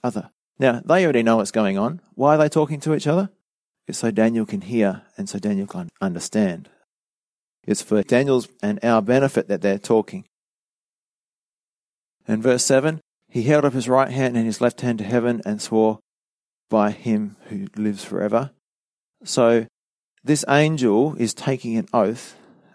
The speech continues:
that the time of trouble would last three and a half years, a time, times, and half a time. Now, what's important in this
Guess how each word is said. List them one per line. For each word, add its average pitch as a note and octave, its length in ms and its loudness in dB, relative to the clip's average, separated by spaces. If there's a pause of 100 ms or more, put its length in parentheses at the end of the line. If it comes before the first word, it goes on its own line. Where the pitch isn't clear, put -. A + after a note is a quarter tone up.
(300)
that A2 300 2
the A2+ 100 -2
time C#3+ 300 2
of D3 100 -4
trouble A#2 340 0
would G#2+ 180 -4
last G#2 520 0
three G#2 560 -4
and G2 140 -6
a F#2 60 -6
half F#2+ 320 -6
years, G2+ 300 -2 (500)
a F2+ 80 -4
time, G2+ 540 -6
times, F2 340 -6
and G2+ 100 -8
half B2 160 -2
a G#2+ 60 -14
time. E2+ 300 -10 (4000)
Now, B2+ 240 4 (500)
what's F#3+ 420 0
important D3+ 840 -2 (420)
in A2 220 -6
this G#2+ 320 -6